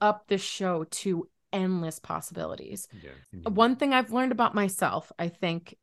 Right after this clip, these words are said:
Speaker 1: as a writer-director is I really enjoy co-writing.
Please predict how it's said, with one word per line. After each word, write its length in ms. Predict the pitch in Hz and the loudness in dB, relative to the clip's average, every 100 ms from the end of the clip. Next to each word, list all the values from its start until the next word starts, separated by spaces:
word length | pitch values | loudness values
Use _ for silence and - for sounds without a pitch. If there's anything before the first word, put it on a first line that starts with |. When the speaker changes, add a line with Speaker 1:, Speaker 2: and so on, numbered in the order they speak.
| - | 2
Speaker 1:
as 320 | 170 170 165 - | 4 4 0 -2
a 400 | 165 156 147 165 _ _ _ _ 180 | -2 -2 -4 -12 _ _ _ _ 0
writer-director 920 | 185 175 180 170 156 - - - - | 2 4 0 0 -2 -4 -8 -10 -6
is 400 | 190 175 165 180 - _ _ _ | -4 -2 -4 -8 -14 _ _ _
I 100 | 170 | -2
really 640 | 180 160 170 202 214 240 - | -2 -2 -2 2 2 0 -2
enjoy 720 | 180 160 170 165 160 185 233 - _ _ _ _ _ _ | -2 -2 -2 -2 -2 -2 -6 -12 _ _ _ _ _ _
co-writing. 840 | - - 190 160 151 - - - | -12 0 0 2 -4 -8 -10 -14